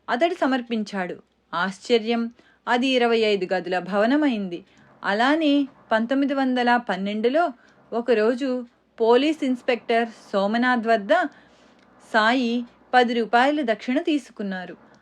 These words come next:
ఆ రోజు నుంచే అతని నెల జీతం పది రూపాయలు పెంచినట్టు ఆరు నెలల తర్వాత అతనికి ప్రభుత్వం నుండి ఉత్తర్వు వచ్చింది. నాచ్నే శంకర్రావు నమస్కరించగానే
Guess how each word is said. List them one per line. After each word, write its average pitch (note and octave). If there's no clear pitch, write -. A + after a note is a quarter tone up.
ఆ F3+
రోజు G3
నుంచే C#4
అతని A#3+
నెల F#3
జీతం A#3+
పది B3
రూపాయలు C4
పెంచినట్టు A3+
ఆరు A#3+
నెలల A3+
తర్వాత A3+
అతనికి C4
ప్రభుత్వం C4+
నుండి B3
ఉత్తర్వు C#4+
వచ్చింది. F#3+
నాచ్నే A3
శంకర్రావు G#3+
నమస్కరించగానే A3+